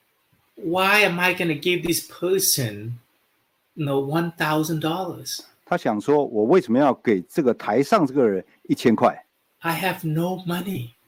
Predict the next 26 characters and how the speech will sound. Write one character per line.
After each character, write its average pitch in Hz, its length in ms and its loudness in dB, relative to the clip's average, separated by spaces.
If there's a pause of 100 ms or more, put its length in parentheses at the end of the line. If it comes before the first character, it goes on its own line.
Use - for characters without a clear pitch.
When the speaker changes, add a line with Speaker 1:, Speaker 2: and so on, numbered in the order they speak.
(260)
Speaker 2:
我 110 160 2
是 165 180 0
一 143 40 2
个 127 100 6
穷 117 420 4
人。 85 340 2 (260)
Speaker 1:
You 175 140 -6
know, 180 220 -2
and 160 160 -2
then 160 160 4
she 180 140 -2
just, - 420 2
she 175 120 -4
said, 170 240 2
then 175 80 2
all 190 140 6
of - 40 0
a - 0 -
sudden 190 160 -2
she 170 140 2
just - 120 -4
feel, 185 200 4
she 170 180 2
just 123 100 2
woke 202 280 4
up - 340 2